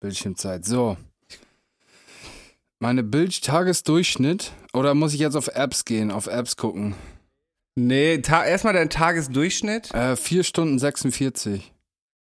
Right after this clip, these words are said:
Speaker 2: Okay, bin ich gar nicht so viel schlimmer. Bei mir sind's fünfeinhalb
Speaker 1: Mhm.
Speaker 2: Stunden. Allerdings sind das zweiundzwanzig Prozent weniger als letzte Woche, weil ich halt gerade arbeite.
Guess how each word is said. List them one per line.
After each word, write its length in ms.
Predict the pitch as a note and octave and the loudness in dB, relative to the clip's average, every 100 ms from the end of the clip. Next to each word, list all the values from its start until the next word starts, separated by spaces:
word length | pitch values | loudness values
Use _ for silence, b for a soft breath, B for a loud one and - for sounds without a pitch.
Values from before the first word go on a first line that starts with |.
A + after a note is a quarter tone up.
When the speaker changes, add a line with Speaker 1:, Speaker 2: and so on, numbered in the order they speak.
| _ _ _ _ _ _ - | _ _ _ _ _ _ -8
Speaker 2:
Okay, 180 | C3+ | -2
bin 120 | C#3 D3 | 0 2
ich 80 | |
gar 140 | C#3 C3+ | 2 0
nicht 160 | B2+ | 0
so 100 | B2 D3 | 0 0
viel 140 | C#3+ | -2
schlimmer. 300 | - C#3 C#3 | 0 2 2
Bei 140 | C3 | 2
mir 160 | C3 C#3+ | 2 2
sind's 200 | C#3+ - | 0 -2
fünfeinhalb 480 | D#3 F3 E3 C#3+ C3+ | -2 -2 -2 -2 -2
Speaker 1:
Mhm. 40 | |
Speaker 2:
Stunden. 440 | A#2 C3+ D3 F3+ G#3 b b b b b | 0 0 2 0 -6 b b b b b
Allerdings 420 | - C3 C3+ C3+ | -2 0 0 0
sind 120 | C#3 C3+ | 0 -2
das 140 | C3+ | -2
zweiundzwanzig 540 | - C#3 - D3 C3 - | 0 0 0 -2 -2 -2
Prozent 360 | C3+ C#3 B2 | -2 0 0
weniger 320 | A#2 C3+ C3 A2+ | 2 0 2 0
als 160 | A2+ | 0
letzte 280 | B2+ - A2+ | -4 -4 -4
Woche, 220 | G#2+ A2 | -4 -2
weil 120 | G#2+ G#2+ | -4 -2
ich 80 | |
halt 160 | G#2+ G#2 | -4 -4
gerade 180 | A2 - | -4 -2
arbeite. 280 | A#2+ A#2+ | -2 -2